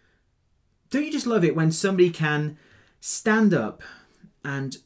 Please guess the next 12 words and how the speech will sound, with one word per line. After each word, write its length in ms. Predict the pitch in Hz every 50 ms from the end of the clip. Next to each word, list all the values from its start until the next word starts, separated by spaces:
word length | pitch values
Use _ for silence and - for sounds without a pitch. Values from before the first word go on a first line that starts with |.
| _ _ _ -
testify 720 | - - 233 208 - - 151 139 - - 107 98 95 85
to 220 | - - - -
the 100 | - 143
amazing 720 | 139 139 143 143 151 156 160 175 175 165 165 156 147 139 135
transformation 1160 | - - - 160 151 147 143 - - - 131 135 131 127 131 123 - - - 85 - - - - _ _ _ _ _ _ _ _ _
that 240 | _ 139 117 120 -
Jesus 380 | - 151 156 156 143 127 117 -
has 160 | 127 113 120
made 320 | 123 120 110 107 107 104
in 100 | 107 107
their 160 | 110 104 98 92
life? 500 | 92 87 80 - - - - - -